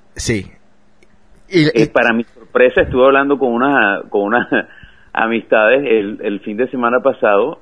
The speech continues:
Speaker 2: y a toda, en estos momentos la tendencia es que le gusta el hombre depilado.
Speaker 1: Porque supuestamente también, lo que estaban diciendo, estaba viendo yo una entrevista hace poco, hace, hace poco, hace cuarenta minutos de eso, de que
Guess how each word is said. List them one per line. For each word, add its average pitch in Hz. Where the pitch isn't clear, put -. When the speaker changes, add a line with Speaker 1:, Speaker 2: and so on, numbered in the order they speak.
Speaker 2:
y 120
a 110
toda, 104
en 101
estos 101
momentos 127
la 131
tendencia 101
es 139
que 170
le 135
gusta 117
el 135
hombre 139
depilado. 113
Speaker 1:
Porque 139
supuestamente 180
también, 160
lo 139
que -
estaban 131
diciendo, 214
estaba 143
viendo 190
yo 208
una 214
entrevista 185
hace 180
poco, 180
hace, 170
hace 123
poco, 208
hace -
cuarenta 175
minutos 143
de 120
eso, 101
de 135
que 127